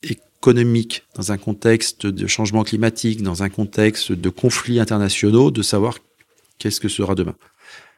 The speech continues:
Donc, quand on est vendeur et si on a pris sa décision, il faut savoir vendre au prix du marché d'aujourd'hui.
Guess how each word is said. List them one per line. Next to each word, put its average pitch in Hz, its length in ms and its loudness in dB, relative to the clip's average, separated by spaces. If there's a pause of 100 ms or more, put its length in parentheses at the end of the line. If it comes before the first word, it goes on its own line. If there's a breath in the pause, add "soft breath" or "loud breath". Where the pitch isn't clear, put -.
(240 loud breath)
Donc, - 140 -12 (400)
quand 139 160 0
on 139 80 6
est 113 60 6
vendeur 113 340 4
et 120 60 2
si - 140 -4
on 113 40 -2
a 107 80 2
pris 107 140 -4
sa 98 120 -2
décision, 95 540 -2 (320)
il 98 80 -12
faut 110 120 -8
savoir 87 280 0
vendre 113 300 0 (200)
au 123 80 2
prix - 420 -6
du 107 100 -6
marché 101 420 -4 (480)
d'aujourd'hui. 92 560 -6